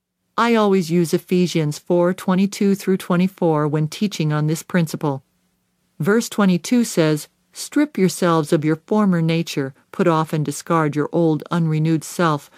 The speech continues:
which characterized your previous manner of life and becomes corrupt through lusts and desires that spring from delusion." Verse twenty-four continues the thought by saying,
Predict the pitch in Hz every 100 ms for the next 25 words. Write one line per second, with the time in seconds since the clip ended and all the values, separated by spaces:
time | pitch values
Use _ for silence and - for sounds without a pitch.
0 | - - 202 - - 254 254 240 214 202
1 | 190 190 180 175 - 254 247 214 208 -
2 | 185 196 202 202 185 170 156 151 - -
3 | - - 190 202 - 208 196 - - 226
4 | 254 202 - - 175 156 151 196 - -
5 | - - 185 180 170 190 190 156 143 -
6 | 147 - - 208 196 156 156 147 160 160
7 | 185 175 143 131 _ _ _ _ _ _
8 | _ _ _ _ _ _ - 151 151 -
9 | - 151 147 - 202 202 147 156 185 180
10 | - 262 220 160 - 156 165 156 - 160
11 | 160 - 170 165